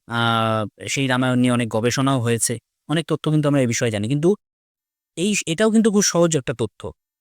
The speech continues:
কোন শতাব্দীতে, কিন্তু অনেক সময় কিন্তু আমাদের মাথায় গুলিয়ে যায়, তাই না? তাহলে সঠিক উত্তর হয়ে যাচ্ছে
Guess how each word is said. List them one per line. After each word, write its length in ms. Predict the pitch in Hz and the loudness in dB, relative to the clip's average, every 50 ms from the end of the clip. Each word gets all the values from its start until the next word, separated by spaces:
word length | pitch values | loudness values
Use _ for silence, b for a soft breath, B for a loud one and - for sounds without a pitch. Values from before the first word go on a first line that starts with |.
| _ _ _ _ _ - | _ _ _ _ _ -6
কোন 120 | - 170 160 | -2 -2 -2
শতাব্দীতে, 600 | - - 135 117 120 104 95 98 87 - 82 - | 0 -2 -2 -2 -2 -2 -4 -8 -10 -10 -12 -14
কিন্তু 460 | - - - - - 147 151 156 - - | -14 -18 -18 -8 -4 -2 0 0 0 -2
অনেক 200 | 135 139 151 - | 0 -2 -2 -2
সময় 200 | - 151 151 156 | 0 0 2 2
কিন্তু 200 | 151 156 139 143 | 2 2 2 0
আমাদের 220 | 131 123 127 185 - _ _ _ _ _ _ - | 0 0 0 0 -2 _ _ _ _ _ _ -8
মাথায় 260 | 107 107 - 123 123 | -8 -6 -4 -4 -4
গুলিয়ে 340 | 113 104 95 92 90 80 76 - | -4 -4 -4 -4 -4 -6 -6 -10
যায়, 120 | - - - _ _ _ _ _ _ _ _ _ _ - | -14 -18 -18 _ _ _ _ _ _ _ _ _ _ -2
তাই 100 | - 220 | 0 2
না? 140 | 202 - - b b b b b | 2 0 0 b b b b b
তাহলে 140 | - 123 123 | -4 -2 0
সঠিক 280 | - - 175 - 226 208 | 0 0 0 2 2 2
উত্তর 240 | 208 - - 170 139 | 2 2 2 2 2
হয়ে 120 | 127 113 | 2 2
যাচ্ছে 320 | 104 98 - - - 247 | 2 0 0 0 -2 -2